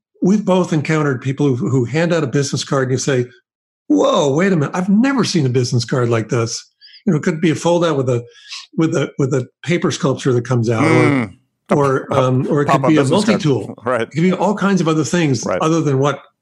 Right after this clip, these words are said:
Speaker 1: you know, all the card companies want to sell you. And, and so I started with that. I thought, "Well, what,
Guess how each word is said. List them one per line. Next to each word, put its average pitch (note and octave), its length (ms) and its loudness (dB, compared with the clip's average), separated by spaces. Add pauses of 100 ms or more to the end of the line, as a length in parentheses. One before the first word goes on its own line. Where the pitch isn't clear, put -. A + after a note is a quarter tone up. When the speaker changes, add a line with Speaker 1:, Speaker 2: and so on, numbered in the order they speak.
(200)
Speaker 1:
you D#3+ 60 0
know, B2 300 -2
all D3 160 0
the C#3+ 100 -2
card D3 300 -2
companies B2+ 400 0
want B2 160 0
to A#2 60 -6
sell C3+ 220 0
you. G#2+ 200 -4 (720)
And, D#3+ 260 0 (160)
and D3+ 220 0
so C#3 280 0
I D3+ 40 -2
started B3+ 340 0
with F#3 140 2
that. B2+ 260 0
I D#3 40 -8
thought, F#3+ 100 2
"Well, E3+ 120 0
what, F4+ 160 -2